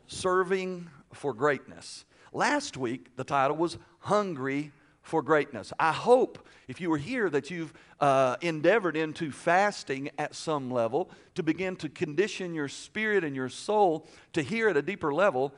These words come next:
from God. Uh, it is incredible, and, and, and, and I'm being a part of that, and I'm telling you, it's real. The Lord honors that, and He will speak to you, and, and your life will change when we cut away some of the things in our life physically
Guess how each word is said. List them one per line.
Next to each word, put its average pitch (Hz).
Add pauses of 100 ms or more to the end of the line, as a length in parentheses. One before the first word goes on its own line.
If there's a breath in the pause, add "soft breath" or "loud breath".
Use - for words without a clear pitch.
(140 loud breath)
from 160
God. 190 (360 loud breath)
Uh, 156
it 190
is 175
incredible, 165
and, 143
and, 156
and, 147 (240 loud breath)
and 143 (180)
I'm 180
being 202
a 190
part 190
of 185
that, 202
and 151
I'm 185
telling 247
you, 135
it's 160
real. 196
The 135
Lord 202
honors 214
that, 110 (180 loud breath)
and 127
He 180
will 185
speak -
to 139
you, 110
and, 127
and 151
your 156
life 240
will 123
change 131 (240 loud breath)
when 165
we 190
cut 262
away 240
some 226
of 208
the 196
things 202
in 190
our 185
life 170
physically 160